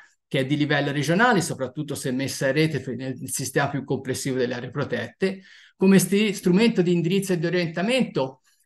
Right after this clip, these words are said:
per la ricognizione dei contenuti conformativi di natura paesaggistica. La conformazione paesaggistica degli strumenti di pianificazione territoriale è un tema rilevante, a-, su cui oggi tutti gli enti locali si sono con-, chiamati a cimentarsi.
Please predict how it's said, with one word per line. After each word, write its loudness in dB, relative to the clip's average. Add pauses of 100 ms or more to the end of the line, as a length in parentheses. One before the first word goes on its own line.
(140)
per 0
la 2
ricognizione 2
dei 2
contenuti -6
conformativi -2
di -4
natura -4
paesaggistica. -2
La -4
conformazione 2
paesaggistica 2
degli 0
strumenti -2
di -4
pianificazione -2
territoriale 2 (400)
è 0
un 0
tema 4
rilevante, 2
a-, -10
su -12
cui 6
oggi 4
tutti -2
gli 2
enti 2
locali 2
si -6
sono -6
con-, -4
chiamati 2
a -2
cimentarsi. 2